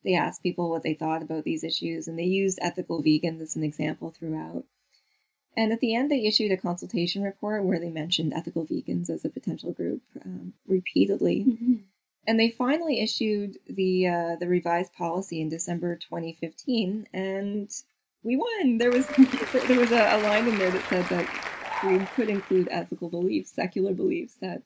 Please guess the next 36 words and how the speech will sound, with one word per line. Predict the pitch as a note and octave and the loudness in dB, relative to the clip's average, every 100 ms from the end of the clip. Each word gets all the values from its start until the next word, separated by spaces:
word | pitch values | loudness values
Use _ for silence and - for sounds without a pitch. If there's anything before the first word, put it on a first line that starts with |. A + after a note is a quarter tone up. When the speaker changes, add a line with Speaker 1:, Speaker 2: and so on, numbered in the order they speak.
| - | -12
Speaker 1:
uh, | E3 D#3+ | -10 -4
nonetheless | F3 G3+ G#3+ F3+ E3+ F3 | 0 2 2 0 -2 -4
provide, | - E3 E3 E3 | -8 -6 -6 -6
like, | E3 | -8
a | E3+ - - - - | -8 -10 -12 -16 -8
really | G3 F#3 F3 | -2 0 0
important | E3+ E3+ F3 F3 F3+ _ _ _ _ _ | -4 -8 -6 -8 -12 _ _ _ _ _
sort | - F#3 | -12 -10
of | F3 _ - | -10 _ -4
moral | G3+ G#3 G#3 G3 | 0 2 2 2
guidance | E3+ E3 E3+ E3 - | 2 0 0 -4 -8
for | - D#3+ | -6 -6
people. | - F3 - _ _ _ - - | -6 -8 -12 _ _ _ -18 -12
Speaker 2:
Yeah, | - A3+ G3+ | 0 4 4
I | |
think | G3 A3 | 2 -6
that | G#3+ | -8
was | G3 - | -8 0
awesome | G3+ G#3 G#3 F#3+ | 0 0 -4 -8
work | F3+ F3+ | -8 -6
by | G3 | -6
you | F#3 F#3 | -6 -6
guys. | F#3 F#3+ | -6 -8
And | G3 | -10
it | |
was | G#3 | -6
actually | G#3+ - G#3 | -4 -4 -8
interesting | G#3 G3 F#3+ F3+ | -10 -10 -10 -10
when | F3+ | -12
I | F3+ | -14
was | F#3 | -14
doing | F#3+ F#3+ | -14 -14
some | F#3 | -10
research | F3+ F3+ F3+ - - | -12 -10 -16 -14 -12
to | F#3 F3 F3 _ _ _ _ | -12 -14 -18 _ _ _ _
prep | - | -2